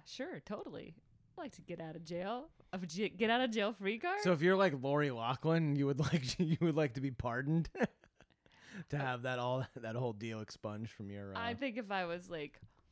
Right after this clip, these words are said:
Speaker 1: Harvey Weinstein, I'd wanna be, you know what I mean? 'Cause these people are gonna die in jail. Bill, Bing,
Speaker 2: Bill Cosby.
Speaker 1: Bill Cosby.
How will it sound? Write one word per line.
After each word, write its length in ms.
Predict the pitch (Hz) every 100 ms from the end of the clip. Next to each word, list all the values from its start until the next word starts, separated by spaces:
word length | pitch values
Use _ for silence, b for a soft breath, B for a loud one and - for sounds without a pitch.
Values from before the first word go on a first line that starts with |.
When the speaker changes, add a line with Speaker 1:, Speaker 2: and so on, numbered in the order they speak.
| _ - -
Speaker 1:
Harvey 460 | - 160 160 233
Weinstein, 880 | 262 285 320 339 - 190 165 156 165
I'd 260 | - 156 151
wanna 220 | 170 175
be, 140 | 185 190
you 140 | 208
know 120 | 202
what 100 | 190
I 20 | 180
mean? 320 | 175 208 240
'Cause 140 | - -
these 220 | 208 214
people 320 | 262 226 185
are 60 | 175
gonna 180 | 180 185
die 280 | 147 143
in 160 | 165 190
jail. 220 | 185 220
Bill, 200 | - 160 - 165
Bing, 240 | 180 170 - _ 95
Speaker 2:
Bill 160 | 104 92
Cosby. 400 | 98 87 - 95
Speaker 1:
Bill 100 | 151
Cosby. 380 | 151 165 180